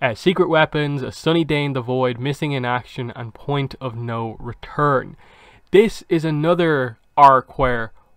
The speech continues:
why on earth was this one four episodes? I think a lot of people will cite this as probably being one of, if not the worst, arcs in the Clone Wars, in that I think for sure it is the worst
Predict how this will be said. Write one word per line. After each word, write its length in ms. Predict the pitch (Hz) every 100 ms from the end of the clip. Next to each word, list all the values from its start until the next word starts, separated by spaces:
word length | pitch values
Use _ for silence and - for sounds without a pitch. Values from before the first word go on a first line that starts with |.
| _ - -
why 500 | 156 180 190 196 175 -
on 300 | 139 123 113 - -
earth 360 | 165 170 165 -
was 200 | 139 120
this 260 | 135 131 -
one 140 | 110
four 260 | - 110 107
episodes? 560 | 107 110 - - - - - _ - _ _ _ -
I 80 | 180
think 120 | 240
a 60 |
lot 180 | 214 180
of 60 | 180
people 220 | 175 151
will 120 | 143
cite 340 | - 131 127 -
this 200 | 120 120
as 100 | 113
probably 300 | - 127 117
being 260 | 120 117
one 180 | 120 123
of, 360 | 120 117 113 -
if 200 | 127 -
not 180 | 120 -
the 160 | 123
worst, 520 | 120 117 117 113 - -
arcs 340 | 131 131 127 -
in 60 |
the 60 | 123
Clone 360 | - 123 120 117
Wars, 300 | 113 123 -
in 180 | 131
that 220 | 120 117 - _ - - _ _ -
I 80 | 143
think 160 | 196
for 200 | - 175
sure 580 | - - 180 175 156 135
it 120 | 151 147
is 120 | 139
the 160 | 147
worst 500 | 127 113 147 156 -